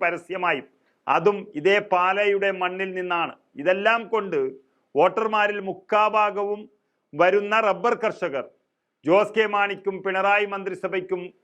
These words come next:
ഒരു മാർക്ക് നൽകി കഴിഞ്ഞു. ഇത്രയും വർഷം കൊണ്ട്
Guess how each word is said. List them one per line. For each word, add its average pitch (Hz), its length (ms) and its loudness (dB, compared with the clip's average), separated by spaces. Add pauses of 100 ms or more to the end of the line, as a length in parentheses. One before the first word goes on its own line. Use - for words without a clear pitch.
(100)
ഒരു 175 160 2 (420)
മാർക്ക് 175 500 0
നൽകി 143 280 -4
കഴിഞ്ഞു. 107 280 -8 (560)
ഇത്രയും 247 440 4
വർഷം 233 340 0
കൊണ്ട് 214 180 0